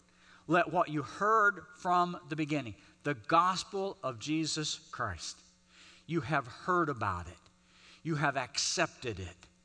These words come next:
"I was there," John says. Remember how he started his book? "I saw Jesus. I touched Jesus. I heard Jesus. I was with Jesus. I'm telling you what Jesus said." The things you heard from the beginning, don't,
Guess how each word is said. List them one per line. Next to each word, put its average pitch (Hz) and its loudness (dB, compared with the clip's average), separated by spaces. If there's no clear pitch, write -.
"I 165 6
was 156 -2
there," 156 2
John 123 -4
says. 117 -6
Remember 139 -4
how 143 -2
he 131 -4
started 143 -2
his 139 -6
book? 156 -4
"I 123 -4
saw 135 -2
Jesus. 104 -10
I 131 -4
touched - -6
Jesus. 104 -10
I 131 -6
heard 131 -6
Jesus. 107 -10
I 151 0
was 135 -4
with 127 -6
Jesus. 110 -8
I'm 123 -6
telling 156 -2
you 143 -6
what 127 -6
Jesus 120 -8
said." 113 -6
The 135 -6
things 190 -4
you 156 0
heard 165 0
from 156 -4
the 139 -6
beginning, 147 -2
don't, 170 2